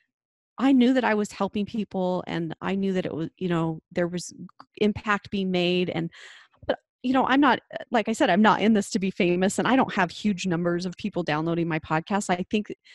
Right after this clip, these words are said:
and I think that's okay. I'm totally fine with that. I was just like, "Whatever Heavenly Father wants me to do, I'm gonna do it." And I was totally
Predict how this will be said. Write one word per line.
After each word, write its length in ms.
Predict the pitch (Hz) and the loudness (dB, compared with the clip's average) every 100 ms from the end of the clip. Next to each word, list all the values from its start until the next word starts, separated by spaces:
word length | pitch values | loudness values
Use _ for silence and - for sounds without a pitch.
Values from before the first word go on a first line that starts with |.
| - | -8
and 120 | - 180 | -2 0
I 40 | |
think 200 | - 269 | 2 2
that's 180 | 170 - | 2 0
okay. 400 | 160 - 285 208 | -4 0 2 2
I'm 140 | 175 | 0
totally 380 | - - 254 180 | -4 -2 0 -2
fine 280 | - 185 226 | -4 -2 -2
with 100 | 214 | -2
that. 140 | 151 - | -4 -4
I 80 | 185 | -4
was 100 | 185 | -4
just 180 | 190 | -2
like, 200 | 202 180 | 0 0
"Whatever 360 | 185 165 247 285 | 0 0 0 0
Heavenly 220 | 277 247 | 0 0
Father 300 | 226 208 190 | 0 0 0
wants 200 | 190 - | -2 -4
me 100 | 196 | -4
to 60 | 180 | -2
do, 260 | 180 165 175 - - _ _ | 0 -2 -4 -14 -20 _ _
I'm 100 | 180 | -2
gonna 140 | 180 175 | 0 0
do 160 | 175 | 0
it." 60 | 175 | 0
And 80 | 180 - - | -2 -6 0
I 280 | 214 262 262 - - - | 4 4 0 -10 -20 0
was 240 | 214 214 | 2 2
totally 340 | - - 277 | 0 2 2